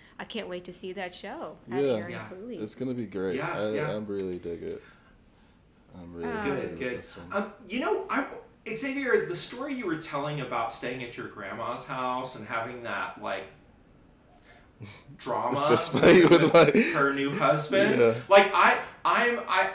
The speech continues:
Speaker 3: I, like, I've had stuff, not exactly that, but I've had things happen, you know,
Speaker 2: Yeah.
Speaker 3: that I'm,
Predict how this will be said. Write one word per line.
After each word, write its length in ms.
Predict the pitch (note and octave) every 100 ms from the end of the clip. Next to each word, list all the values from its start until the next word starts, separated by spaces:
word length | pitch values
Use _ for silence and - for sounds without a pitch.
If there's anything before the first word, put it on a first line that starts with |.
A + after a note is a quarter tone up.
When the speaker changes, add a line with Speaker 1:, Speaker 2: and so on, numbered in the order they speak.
| - -
Speaker 3:
I, 200 | - A3
like, 180 | A#3 -
I've 220 | A#3 -
had 420 | A3+ G3+ - -
stuff, 680 | - - - E3 D#3 D#3 - -
not 320 | D#3+ F3 E3+
exactly 640 | D#3 D3 B2+ A#2+ - C#3 B2
that, 340 | A#2 A#2+ B2+
but 80 | -
I've 160 | C4 G#3+
had 160 | F#3 -
things 220 | C3 B2+
happen, 500 | B2+ - B2 A#2 A#2 A#2
you 120 | C3+
know, 260 | B2 A#2 A2
Speaker 2:
Yeah. 60 |
Speaker 3:
that 260 | A#2+ G#2 -
I'm, 180 | C#3 C3